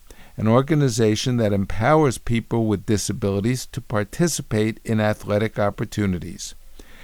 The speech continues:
At first, he doubted whether this was something he was physically capable of, but the nonprofit's founder, Doctor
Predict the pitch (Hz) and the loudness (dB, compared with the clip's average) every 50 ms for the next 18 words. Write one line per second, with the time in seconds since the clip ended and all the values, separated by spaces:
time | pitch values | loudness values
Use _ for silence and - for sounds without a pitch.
0 | - - - - - - - 190 208 202 - - 123 113 107 - 131 139 156 180 | -20 -20 -18 -18 -10 0 4 4 4 4 4 2 0 0 0 2 4 6 6 6
1 | 175 143 117 107 110 110 110 113 113 110 113 120 110 - - 117 104 - - 120 | 6 4 2 2 2 2 2 2 2 0 0 0 -2 -2 -2 -2 -2 0 2 2
2 | 117 110 - - 117 101 107 110 104 95 - - 131 131 113 127 - - 113 110 | 2 2 0 -2 -2 0 0 0 0 -2 -2 -2 0 0 0 -2 -4 -4 -4 -4
3 | 107 - - - 151 175 180 180 - 107 160 113 98 95 95 95 107 131 135 - | -4 -4 -4 -2 0 0 0 -2 -4 -6 -4 -2 -2 0 0 2 0 0 -2 -6
4 | - - - - - - - - - - - - 113 - - 117 113 117 120 131 | -12 -20 -20 -20 -20 -20 -20 -20 -18 -8 -4 -2 0 2 2 4 4 6 6 4
5 | 147 151 - - 131 127 127 127 - 127 110 - - - - 127 139 151 151 147 | 4 2 0 0 2 2 2 2 2 0 -4 -4 -4 -2 0 2 4 4 4 2
6 | 120 107 104 107 - - - 107 107 104 - - 110 101 101 | 2 2 2 0 0 -2 0 0 0 -2 -2 -4 -4 -4 -4